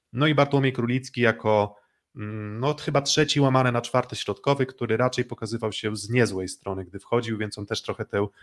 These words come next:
e, tę sytuację w drużynie podratowywał. Am, więc tak, tak zarysowuje się, em, ta, mm, powiedzmy, zmiany transferowe, a teraz przechodzimy już do składu. Am, to pozwólcie, że udo-, udostępnię grafikę ze składem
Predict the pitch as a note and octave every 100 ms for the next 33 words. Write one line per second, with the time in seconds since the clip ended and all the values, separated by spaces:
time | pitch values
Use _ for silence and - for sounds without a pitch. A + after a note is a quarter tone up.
0 | _ _ - G2+ G2+ A2 G#2+ - G#2+ G#2
1 | - G#2 G#2+ G2 G#2 G#2+ A2 A2 A#2 A2
2 | A#2 A#2+ F#2+ F#2 F#2 - _ _ - A2
3 | A2 A2+ A#2 A#2 A#2 A#2+ A#2+ A#2 C3+ C3+
4 | - D3 - D3+ C3 C#3 C3 C3 C3+ C3+
5 | - C3+ C3 B2+ B2 A#2+ A#2 A#2 A#2 A#2+
6 | A#2 A#2 A#2 A2+ A2 A2+ A2 A#2+ A#2 G#2+
7 | C3 B2 B2 A#2 - C3+ D3+ B2 - B2
8 | - B2+ A2+ A#2 A#2 A2+ G#2+ - A2 A2
9 | - - D3+ G#2 B2 - _ _ _ A#2
10 | G#2 G#2+ G#2+ G#2+ - A#2 G#2 A2+ A2+ A2
11 | G#2 G#2 G#2 G#2 G#2 G#2+ G#2 A2 G2+ -
12 | G#2+ - G#2+ G#2 F#2+ G#2+ F#2+ - - C#3+
13 | B2